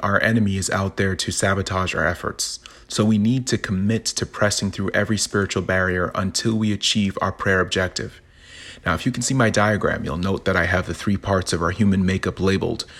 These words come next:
body, spirit, and soul. And in each one, I have a couple highlights or points that characterize each segment. In order to pray through, we need to make contact with God.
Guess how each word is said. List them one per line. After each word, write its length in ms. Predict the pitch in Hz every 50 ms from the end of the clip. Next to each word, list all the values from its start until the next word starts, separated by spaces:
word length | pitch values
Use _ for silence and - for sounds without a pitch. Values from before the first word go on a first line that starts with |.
| - - - - - -
body, 420 | - 104 104 107 - 101 98 - -
spirit, 500 | - - - - 101 95 98 98 92 -
and 160 | - 98 90
soul. 440 | - - - 107 101 92 95 92 - - - - - - - - - - - -
And 100 | 104 101
in 80 | 98 101
each 220 | 123 127 - -
one, 320 | - 127 127 120 113 104 104
I 60 | 101
have 300 | 90 95 101 101 95 -
a 120 | 98 95
couple 600 | 98 - - 110 - - 98 92 92 - - - - - -
highlights 580 | - - - 120 117 104 64 71 - - -
or 80 | 76 -
points 540 | - - - - 123 110 - - - - - - - -
that 260 | 107 101 90 - -
characterize 720 | - - 107 104 98 - - 101 98 95 95 95 90 - - -
each 180 | 113 - -
segment. 640 | - - 110 98 95 - - - - - - - - - - - - - - - - - -
In 160 | 120 104 98
order 380 | - 127 135 147 151 143 147 143
to 520 | 135 - - - - 110 104 104 101 - - -
pray 340 | - - - 123 113 110 101
through, 500 | - - - 120 113 107 95 82 73 - -
we 160 | - 101 101
need 300 | 101 101 104 107 104 -
to 100 | - 104
make 240 | 98 95 92 85 -
contact 600 | - - 98 95 92 85 - 90 82 82 - -
with 200 | - - - -
God. 340 | 104 104 101 69 62 -